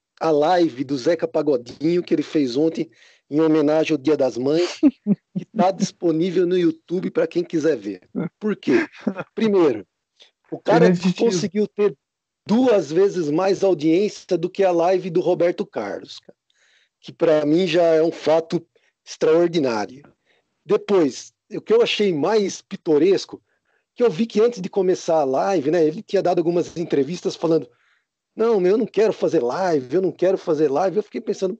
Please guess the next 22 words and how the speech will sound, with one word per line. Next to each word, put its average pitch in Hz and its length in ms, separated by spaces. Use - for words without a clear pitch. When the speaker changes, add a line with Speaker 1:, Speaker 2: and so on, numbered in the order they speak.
Speaker 1:
"Porra, 202 180
mas 180 160
por 294 100
que - 100
será, 156 380
né? 170 200
O - 640
cara 190 160
é - 20
um, 135 280
né, 165 180
tanto 220 220
artista 190 380
fazendo 151 400
live, 160 640
né? 170 140
O 139 60
cara 185 320
não 151 180
quer 190 280
e 175 40
tal." 202 320